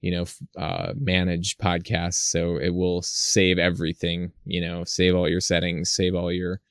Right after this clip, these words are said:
your listen to episodes, save all,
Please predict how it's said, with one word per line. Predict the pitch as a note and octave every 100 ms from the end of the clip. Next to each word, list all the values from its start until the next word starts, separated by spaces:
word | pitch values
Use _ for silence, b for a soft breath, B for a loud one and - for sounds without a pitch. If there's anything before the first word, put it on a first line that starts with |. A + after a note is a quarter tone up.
| _
your | - F2+ F2 F2+ D#2+ D#2+
listen | F#2 - F2
to | F2 F2+
episodes, | E2+ F2 - F2 F2 F2+
save | - F2
all, | F2 F2